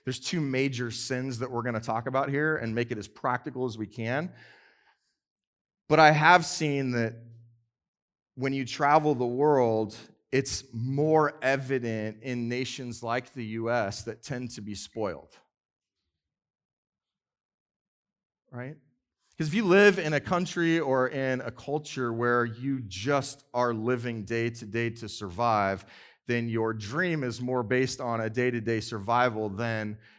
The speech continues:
"Hey, I just wanna get to a place where it's beyond survival." It's actually like, "I don't have to do anything," right? Like, this is a unique challenge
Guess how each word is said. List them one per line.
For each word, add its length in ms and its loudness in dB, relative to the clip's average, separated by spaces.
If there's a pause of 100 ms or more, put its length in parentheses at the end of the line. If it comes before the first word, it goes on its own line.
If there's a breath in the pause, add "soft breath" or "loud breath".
"Hey, 160 0
I 120 2
just 200 -8
wanna 160 -2
get 200 -2
to 120 -4
a 60 -2
place 360 -2
where 120 -2
it's 100 -8
beyond 380 -2
survival." 580 -2
It's 140 -6
actually 500 -2
like, 220 -2
"I 80 0
don't 100 -6
have 120 -8
to 60 -8
do 140 -6
anything," 480 -2 (720)
right? 240 -12 (1000)
Like, 100 -4
this 140 -2
is 120 0
a 100 4
unique 560 -6
challenge 1080 -6